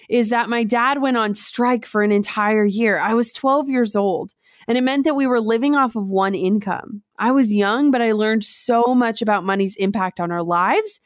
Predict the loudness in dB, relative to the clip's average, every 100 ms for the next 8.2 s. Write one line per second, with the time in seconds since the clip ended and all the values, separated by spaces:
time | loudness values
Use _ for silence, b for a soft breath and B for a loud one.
0 | B B -2 -2 0 0 0 0 -2 -2
1 | 0 0 0 -2 -6 -4 -2 -2 -4 -6
2 | -2 0 0 -2 -6 -6 -4 -2 -2 -2
3 | -6 -20 _ _ B B B B -2 0
4 | 0 0 0 2 2 0 2 0 0 0
5 | 0 0 2 0 0 -4 -2 0 0 0
6 | 0 0 0 0 -2 -2 -4 -2 -2 -2
7 | -2 -4 -6 -6 -6 -6 -6 -2 0 0
8 | -4 -8